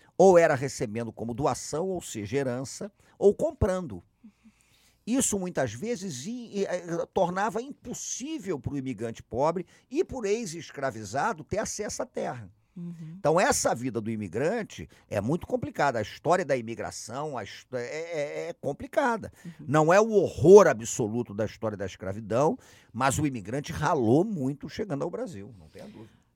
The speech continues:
Speaker 2: Nosso convidado desse episódio é Jorge Amado. O quanto
Speaker 1: Jorge.
Speaker 2: Jorge Amado, eh, participa do nossa identidade, sobretudo no Nordeste, a encontrar
Speaker 1: É.
Speaker 2: esse país que a gente
Speaker 1: O
Speaker 2: ainda não vê.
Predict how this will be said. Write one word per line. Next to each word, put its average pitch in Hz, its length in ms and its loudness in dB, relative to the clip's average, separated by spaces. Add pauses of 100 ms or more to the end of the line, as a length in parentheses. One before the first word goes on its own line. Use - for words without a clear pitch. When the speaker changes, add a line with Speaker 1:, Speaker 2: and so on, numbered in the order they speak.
Speaker 2:
Nosso 220 220 -8
convidado 202 640 0
desse 170 680 -6
episódio 202 680 0
é 190 120 -2
Jorge 240 800 -8
Amado. 156 640 -10 (280)
O 95 100 -8
quanto 233 220 2
Speaker 1:
Jorge. 214 140 -4
Speaker 2:
Jorge 220 240 0
Amado, 190 540 -6 (380)
eh, 175 140 -4
participa - 800 -2
do 185 120 -4
nossa 185 480 -4
identidade, 180 920 -2
sobretudo 175 400 -8
no 196 100 -6
Nordeste, 175 880 -6
a 160 100 -10
encontrar 185 600 0
Speaker 1:
É. 196 40 -4
Speaker 2:
esse 175 220 -8
país 185 420 -4
que - 80 -12
a 180 60 -6
gente 175 440 -8 (220)
Speaker 1:
O - 60 -2
Speaker 2:
ainda 254 480 0
não 185 180 -6
vê. 156 220 -12